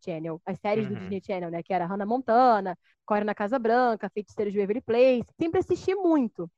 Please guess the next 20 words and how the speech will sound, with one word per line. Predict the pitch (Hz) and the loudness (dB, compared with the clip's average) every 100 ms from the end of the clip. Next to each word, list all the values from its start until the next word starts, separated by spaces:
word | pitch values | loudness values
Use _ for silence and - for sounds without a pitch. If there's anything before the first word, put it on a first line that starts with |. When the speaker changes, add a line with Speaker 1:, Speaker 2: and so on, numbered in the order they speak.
| - | -4
Speaker 1:
E | 311 | 4
aí | 311 320 330 | 4 4 4
ela | 330 370 | 6 6
fazia, | - 320 254 302 | 2 -2 0 -4
acho | - | -4
que | - 311 | -4 -2
a | 311 302 269 240 196 185 - | 0 2 2 0 -2 -4 0
assistente | 262 302 330 - - 247 285 349 269 | 0 0 -8 -12 -2 0 0 -2 -2
do | 233 | -2
presidente, | 247 208 185 190 220 - | -2 -2 -6 -4 -6 -6
uma | 202 | -4
coisa | - 254 | -2 -2
assim, | 294 269 262 208 190 | -4 -4 -4 -4 -6
e | 240 254 | -8 0
era | 277 311 | 2 2
muito | 294 392 415 | 0 0 2
legal | 320 294 | 4 4
a | |
personagem | 285 254 226 202 190 | 2 -4 -4 -4 -4
dela, | 196 269 311 220 | -2 2 2 0